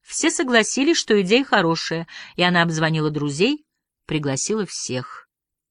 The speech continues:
Несколько раз послушала новости из Худиксвалля.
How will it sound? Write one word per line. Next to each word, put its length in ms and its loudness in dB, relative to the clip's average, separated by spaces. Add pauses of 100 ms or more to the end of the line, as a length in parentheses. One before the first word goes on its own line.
(800)
Несколько 460 2
раз 460 2
послушала 500 0
новости 480 0
из 280 -4
Худиксвалля. 840 -2